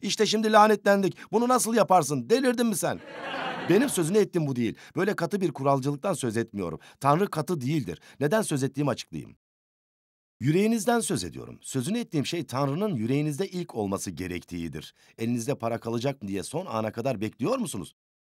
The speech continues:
Yoksa ilk sana vereceğim çünkü bu senindir ve kalanın bana yeteceğine güveniyorum mu diyorsunuz? Ömrünüz boyunca lanetlenmiş ama yüzde yüzlük bir parayla mı yaşamak istersiniz?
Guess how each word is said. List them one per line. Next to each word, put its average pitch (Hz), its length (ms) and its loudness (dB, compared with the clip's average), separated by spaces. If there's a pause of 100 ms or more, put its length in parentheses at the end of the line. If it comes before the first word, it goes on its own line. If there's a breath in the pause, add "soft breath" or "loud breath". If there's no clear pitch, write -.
(320)
Yoksa 180 320 2
ilk - 280 -8
sana 165 260 2
vereceğim 143 440 2
çünkü 170 300 -6
bu 214 100 -4
senindir 151 580 0 (1000)
ve 170 120 0
kalanın 175 500 2
bana 147 180 6
yeteceğine 139 460 2
güveniyorum 135 520 2
mu 95 160 -2
diyorsunuz? 87 600 -4 (1080)
Ömrünüz 226 480 2
boyunca 127 380 2
lanetlenmiş 123 800 2 (540)
ama 139 280 4
yüzde 104 440 -2
yüzlük 123 480 -2
bir 104 120 0
parayla 107 420 -2
mı 123 280 -6
yaşamak 90 520 -6
istersiniz? 92 720 -6